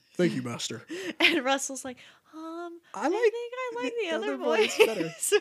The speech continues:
Speaker 1: better.
Speaker 2: <laughs>
Speaker 1: "Thank you so much, master."
Speaker 2: <laughs>
Speaker 1: Which, if any, any of you have played with a Doberman or know Dobermans, the first voice is way more like a Doberman than the second voice.
Speaker 2: Seriously.
Speaker 1: Dobermans are the most
Speaker 2: <laughs>
Speaker 1: playful, silly, goofball dogs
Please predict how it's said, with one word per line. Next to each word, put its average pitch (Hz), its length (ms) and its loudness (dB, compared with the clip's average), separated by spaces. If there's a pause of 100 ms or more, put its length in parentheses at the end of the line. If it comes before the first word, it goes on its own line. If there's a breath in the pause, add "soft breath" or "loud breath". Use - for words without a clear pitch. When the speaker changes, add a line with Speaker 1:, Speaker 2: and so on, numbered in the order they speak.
(100)
Speaker 1:
better. 277 640 2 (100)
Speaker 2:
<laughs> - 100 -8
Speaker 1:
"Thank 175 180 2
you 131 60 -8
so 123 220 -4
much, 120 280 -6
master." 466 360 -2 (200)
Speaker 2:
<laughs> 247 600 0
Speaker 1:
Which, 214 320 4 (320)
if 226 200 8
any, 285 180 6 (180)
any 208 260 6
of 170 120 8
you 156 140 6
have 147 200 -2
played 139 240 -2
with 156 140 0
a 165 40 2
Doberman 165 600 4
or 151 100 0
know 131 220 0
Dobermans, 170 640 0
the 170 140 0
first 214 300 4
voice 156 520 0
is 151 280 0 (540)
way 165 400 6
more 160 200 2
like 151 180 4
a 151 60 -2
Doberman 143 480 0
than 143 120 -2
the 151 80 2
second 139 380 -2
voice. 120 240 -4
Speaker 2:
Seriously. 214 840 0
Speaker 1:
Dobermans 226 400 8
are 226 40 0
the 208 80 6
most 170 240 2
Speaker 2:
<laughs> - 140 2
Speaker 1:
playful, 185 640 4
silly, 165 600 2
goofball 160 800 0
dogs 143 580 -2